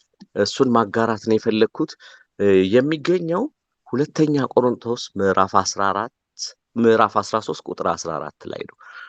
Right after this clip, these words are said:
ሁለተኛ ቆሮንቶስ ምዕራፍ አስራ ሦስት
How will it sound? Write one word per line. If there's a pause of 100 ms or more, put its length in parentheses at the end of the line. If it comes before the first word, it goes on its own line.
(200)
ሁለተኛ (140)
ቆሮንቶስ (1120)
ምዕራፍ
አስራ (100)
ሦስት